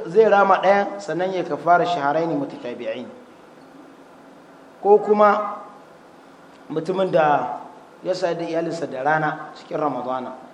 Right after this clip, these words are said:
Shi ma daga cikin nau'ukan kafara akwai shahrayn mutatabi'ain. To wanda yake da azumi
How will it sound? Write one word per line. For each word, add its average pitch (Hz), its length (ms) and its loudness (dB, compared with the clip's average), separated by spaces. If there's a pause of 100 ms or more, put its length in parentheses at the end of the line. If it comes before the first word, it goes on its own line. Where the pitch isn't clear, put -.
(120)
Shi - 180 -10
ma 180 300 4
daga 160 220 -4
cikin 185 240 -6
nau'ukan 190 320 -2
kafara 185 640 0 (180)
akwai 143 260 -2
shahrayn 170 640 0
mutatabi'ain. 123 680 -10 (800)
To 151 80 -4
wanda 214 260 2
yake 208 240 4
da 160 160 -4
azumi 165 440 -2